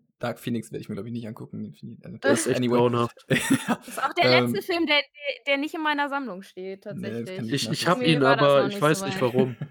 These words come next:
Speaker 1: <laughs> Aber
Speaker 3: Mhm.
Speaker 1: eigentlich, äh, die, die Frage, die ich gerne stellen wollte, ist, ähm, ich meine, wir hatten jetzt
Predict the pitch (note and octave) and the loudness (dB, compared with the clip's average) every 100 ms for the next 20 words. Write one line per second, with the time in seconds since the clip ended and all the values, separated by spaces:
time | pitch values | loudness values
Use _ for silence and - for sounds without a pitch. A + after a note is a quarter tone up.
0 | - _ - - - - - B2 B2+ B2+ | -16 _ -18 -16 -18 -20 -6 -2 0 2
1 | D#3 D#3+ C#3 C3+ C3 B2 B2+ B2 - C3 | 0 -2 0 0 -2 -6 -6 -6 -4 -4
2 | C3 - A#2+ - C3 B2 - - - _ | -6 -6 -8 -6 -6 -4 -6 -8 -12 _
3 | _ - A2 A#2 A2+ - A#2+ A#2+ C#3 B2 | _ -4 -2 -2 -4 -4 -4 -6 -6 -8